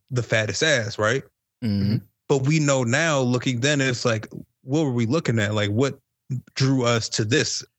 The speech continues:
Speaker 1: to seeing the things that we see now? Then it went to, like, what?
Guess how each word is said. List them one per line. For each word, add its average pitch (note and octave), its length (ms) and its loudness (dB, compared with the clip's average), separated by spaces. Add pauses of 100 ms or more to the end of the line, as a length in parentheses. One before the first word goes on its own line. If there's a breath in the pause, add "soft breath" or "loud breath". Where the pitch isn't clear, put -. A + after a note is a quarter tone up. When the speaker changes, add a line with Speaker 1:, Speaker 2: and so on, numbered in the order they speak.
Speaker 1:
to B2 80 0
seeing C#3 240 2
the A#2 80 0
things A#2 180 -2
that A2 100 -2
we A2 100 0
see A2+ 240 0
now? A2+ 300 0 (420 loud breath)
Then B2+ 160 2
it B2+ 80 2
went B2+ 180 0
to, B2+ 80 0
like, A2 360 0 (260)
what? G#2+ 320 -4